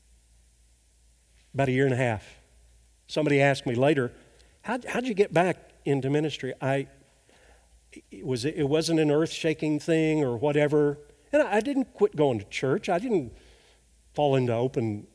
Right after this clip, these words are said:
sin or immorality or anything like that. I just got back to what the Lord,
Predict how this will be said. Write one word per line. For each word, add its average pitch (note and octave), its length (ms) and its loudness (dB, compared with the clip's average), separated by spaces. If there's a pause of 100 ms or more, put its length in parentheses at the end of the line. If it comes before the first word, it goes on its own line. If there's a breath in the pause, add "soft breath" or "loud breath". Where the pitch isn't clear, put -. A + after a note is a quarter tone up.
(140)
sin D3+ 400 2
or B2 100 0
immorality B2+ 640 0
or A#2+ 60 -4
anything A2+ 300 -6
like G2 200 -10
that. G3 360 -4 (720 soft breath)
I B2 120 -4
just C#3+ 340 -4 (260)
got C3 280 0 (280)
back B2+ 500 -4
to B2 140 -8
what B2+ 360 -4
the A#2+ 100 -4
Lord, A#2+ 360 -2